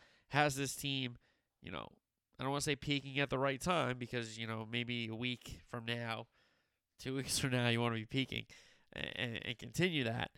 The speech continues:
But they are playing some really good basketball. They found their team. He's found his rotation. He found, um, guys he can go to in spots, and, and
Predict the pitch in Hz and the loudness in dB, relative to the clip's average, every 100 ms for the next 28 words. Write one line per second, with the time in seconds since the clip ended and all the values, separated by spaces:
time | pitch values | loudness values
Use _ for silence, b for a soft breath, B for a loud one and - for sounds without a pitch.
0 | b b b - 135 127 120 - _ _ | b b b 2 4 4 0 -6 _ _
1 | _ _ - 131 151 135 131 127 120 117 | _ _ -4 2 2 0 -2 -2 -2 -2
2 | 131 135 127 123 123 123 123 127 - 110 | 0 0 2 2 2 2 2 0 -4 -6
3 | - - 127 139 147 143 - 139 135 120 | -4 -2 0 0 0 0 -2 -2 -2 -4
4 | 110 - 127 127 143 156 143 160 156 147 | -8 -6 -2 0 0 -2 0 0 2 0
5 | 135 143 131 117 - 123 127 135 147 147 | 0 -4 -6 -6 2 6 6 4 0 -8
6 | b b b b - 127 123 117 113 110 | b b b b 0 2 2 0 -4 -14
7 | _ _ _ - 131 135 139 135 123 131 | _ _ _ -8 -2 0 0 -2 -6 -2
8 | 131 135 135 139 131 - - 131 131 131 | 2 4 2 -2 -2 -4 -4 0 2 0
9 | - 113 - b b b - 123 113 | -2 -8 -12 b b b -6 -6 -8